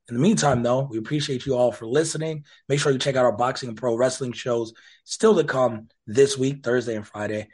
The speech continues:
respectively. We appreciate you all. Make sure you guys follow us on social media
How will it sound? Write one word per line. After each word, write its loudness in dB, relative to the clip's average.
respectively. 0
We 2
appreciate -2
you -2
all. 2
Make -6
sure 0
you 0
guys 0
follow -4
us -8
on -14
social -10
media -8